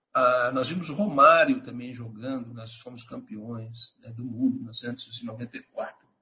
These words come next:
É, nós vimos o Ronaldo, né, ser o artilheiro da Copa de dois mil e dois. Então, aquele, aquele símbolo da camisa, da bandeira,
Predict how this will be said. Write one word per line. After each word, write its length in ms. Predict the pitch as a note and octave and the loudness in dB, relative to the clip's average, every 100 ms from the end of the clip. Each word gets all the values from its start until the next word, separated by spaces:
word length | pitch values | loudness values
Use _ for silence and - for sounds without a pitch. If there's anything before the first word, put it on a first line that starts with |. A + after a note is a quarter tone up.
| _ _ _ _ _ _ - | _ _ _ _ _ _ -2
É, 640 | C#3+ C#3+ C#3+ C#3 C#3 C3+ C3+ | 4 6 8 8 6 4 0
nós 680 | - C#3+ C3+ C#3+ D3+ E3 | -4 -8 0 6 6 6
vimos 340 | - F#3 F#3+ F3 | 2 0 0 -2
o 60 | |
Ronaldo, 720 | D#3+ G3 E3 D#4 D#4 C#4 A3+ - | -4 -4 4 6 6 4 -4 -10
né, 240 | C4+ C4+ | -8 -2
ser 300 | - - C3 | 0 0 -4
o 100 | C3 | -6
artilheiro 560 | G#2+ - G2+ G#2+ C3+ G#2+ | -8 -8 -10 -6 -6 -6
da 100 | G#2+ | -10
Copa 300 | - - - _ | -10 -12 -12 _
de 80 | |
dois 240 | - A#2 A#2 | -4 -4 -2
mil 160 | A#2 | 0
e 60 | A#2 | -2
dois. 600 | A2+ A#2 A#2+ G2+ - - _ - - _ | -4 -8 -6 -4 -6 -6 _ -20 -20 _
Então, 160 | F3+ | -4
aquele, 260 | D#3+ - E3 | -4 -4 4
aquele 600 | - - - - - C#3+ | 8 10 10 6 2 6
símbolo 680 | - - - E3+ F#3 D3 B2 | 10 12 12 10 8 6 2
da 140 | A2+ | 0
camisa, 640 | - G2+ G2 - C3 G#2+ A2+ | 2 0 4 6 6 4 -4
da 100 | G#2+ | -2
bandeira, 800 | - G2 - C3 C3+ A2 G2+ | 0 -2 4 8 8 6 0